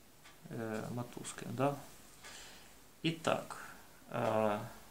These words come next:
три цілих двадцять одна сота поділити на т-, е, на три. Навіть усно можна поділити: три на три — один, двадцять один на три — це буде сім сотих, значить,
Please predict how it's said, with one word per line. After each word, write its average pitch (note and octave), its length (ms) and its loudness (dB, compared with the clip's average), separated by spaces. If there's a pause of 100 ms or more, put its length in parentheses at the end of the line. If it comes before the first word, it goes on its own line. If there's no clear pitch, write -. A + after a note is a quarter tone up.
(160)
три D3 180 0
цілих A2+ 480 4
двадцять C3 500 2
одна B2 300 4
сота A#2+ 320 0
поділити C3+ 520 6
на C3 160 8
т-, C3 220 0
е, A#2 800 2 (680)
на C3 160 4
три. A#2+ 360 6 (920)
Навіть B2 400 4 (180)
усно E3+ 280 2
можна D#3+ 300 6
поділити: C#3 420 6
три - 220 8
на C3 320 8 (120)
три — A#2 240 8
один, D#3+ 460 10
двадцять B2+ 400 8
один D3+ 320 8 (380)
на C#3+ 100 2
три — D3 280 6 (140)
це - 60 2
буде C3 480 6
сім C#3 380 4 (1200)
сотих, - 360 0 (280)
значить, A#2 500 -4